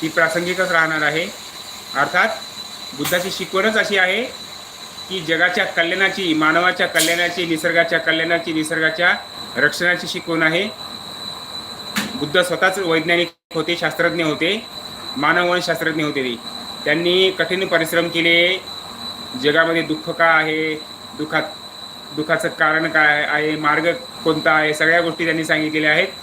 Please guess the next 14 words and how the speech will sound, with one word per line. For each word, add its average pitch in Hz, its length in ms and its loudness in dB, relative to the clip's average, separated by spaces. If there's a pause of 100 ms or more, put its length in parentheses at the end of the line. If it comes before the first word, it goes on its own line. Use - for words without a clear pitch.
(300)
त्यात 151 120 4
सगळ्यात 170 340 2
सोपा 190 320 0
मार्ग 180 280 4
सांगितला 170 360 2
त्यांनी, 170 200 2
पाचशील 170 460 2
दिलेले 156 280 4
आहेत, 143 180 2
पंचशील. 151 540 -2 (4000)
बुद्धाने 175 340 2
पंचशील 180 500 0
दिलेले 175 260 2
आहेत, 170 200 2